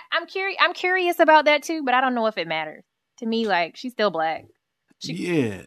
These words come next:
Speaker 2: Well,
Speaker 1: <laughs>
Speaker 2: I, and I'm not, and I'm not saying that for anything other than I wonder how it's gonna tie in, because we're finding out that, you know, Atticus is from a white bloodline, right? Or a part of him
Speaker 1: Well,
Speaker 2: is
Speaker 1: we
Speaker 2: from
Speaker 1: all are.
Speaker 2: Yeah, yeah, but, but it's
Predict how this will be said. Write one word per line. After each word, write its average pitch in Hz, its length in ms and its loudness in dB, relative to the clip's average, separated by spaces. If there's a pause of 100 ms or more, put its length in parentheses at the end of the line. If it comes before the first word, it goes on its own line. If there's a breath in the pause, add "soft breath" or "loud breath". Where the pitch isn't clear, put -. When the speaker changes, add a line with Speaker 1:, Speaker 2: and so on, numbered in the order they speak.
Speaker 2:
Well, 151 260 2
Speaker 1:
<laughs> - 40 2
Speaker 2:
I, 240 240 0
and 160 120 -4
I'm 175 100 -2
not, 147 220 -4
and 143 140 -4
I'm 151 80 -2
not 127 160 -2
saying 123 280 -4
that 117 160 -4
for 98 100 -12
anything 113 360 -6
other 113 280 -6
than 107 180 -6
I 107 80 -4
wonder 117 260 -4
how 113 240 -4
it's 104 100 -8
gonna 104 200 -8
tie 117 380 -6
in, 107 200 -12
because 127 320 -4
we're 120 160 -4
finding 117 440 -6
out 104 240 -10
that, 101 280 -10 (540 soft breath)
you 117 140 -4
know, 98 260 -6
Atticus 107 640 -6
is 95 80 -10
from 101 460 -6 (120)
a 107 60 -6
white 101 340 -8
bloodline, 90 560 -14
right? 90 180 -14
Or 101 120 -10
a 98 60 -12
part - 280 -2
of 104 100 -12
him 254 80 0
Speaker 1:
Well, 302 120 8
Speaker 2:
is 311 60 2
Speaker 1:
we 330 60 0
Speaker 2:
from 330 80 6
Speaker 1:
all 381 260 10
are. 170 300 2 (580 soft breath)
Speaker 2:
Yeah, 165 340 0
yeah, 135 300 0
but, 120 260 -4 (100)
but 127 320 -2
it's - 340 -2